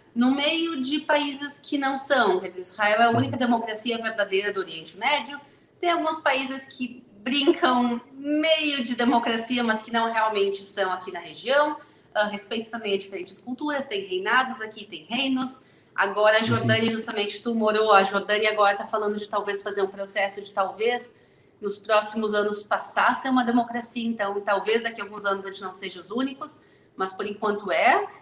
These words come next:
Speaker 1: E se tu quiser aqui sair na rua com uma bandeira da Palestina,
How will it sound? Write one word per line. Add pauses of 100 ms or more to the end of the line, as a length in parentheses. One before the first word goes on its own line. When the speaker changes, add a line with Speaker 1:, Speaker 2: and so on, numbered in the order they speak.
(140)
Speaker 1:
E
se
tu
quiser
aqui
sair
na
rua
com
uma
bandeira
da
Palestina,